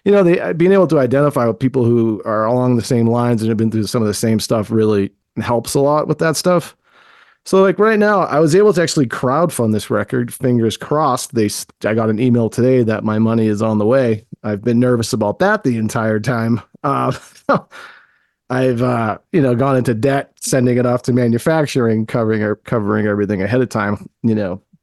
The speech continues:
fairly confident I'd reach the goal and whatnot, but not fairly confident that these companies would actually give me the money. Um, so that's long. So I'm kinda in, like, a, I got the artwork off, I got the album out. I'm kinda like,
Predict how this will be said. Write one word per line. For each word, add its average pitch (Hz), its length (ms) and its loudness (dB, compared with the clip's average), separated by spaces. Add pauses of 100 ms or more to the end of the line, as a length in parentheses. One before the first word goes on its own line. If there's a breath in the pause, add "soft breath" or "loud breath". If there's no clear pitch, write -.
fairly 120 280 2
confident 107 480 -2
I'd 104 140 -2
reach 110 220 -2
the - 80 -2
goal 170 300 2
and 127 80 2
whatnot, 120 460 -2
but 107 180 -2
not 120 300 -2
fairly 113 260 2
confident 110 480 -2
that 107 240 -4
these 101 340 -6 (840)
companies 123 440 0
would 117 80 2
actually 113 360 -2
give 107 180 0
me 110 80 0
the 110 80 2
money. 120 360 0 (180)
Um, 110 540 -4 (180)
so 117 440 0 (800)
that's 156 280 0
long. 151 240 2
So 202 220 2
I'm 196 80 2
kinda 208 260 2
in, 190 120 4
like, 151 200 2
a, 98 220 0 (380)
I 127 60 -4
got 139 160 0
the 139 80 0
artwork 165 400 2
off, 147 300 2
I 127 40 -2
got 117 140 -2
the 98 100 -4
album 131 300 2
out. 127 220 2
I'm 113 80 -2
kinda 139 260 0
like, 104 300 -2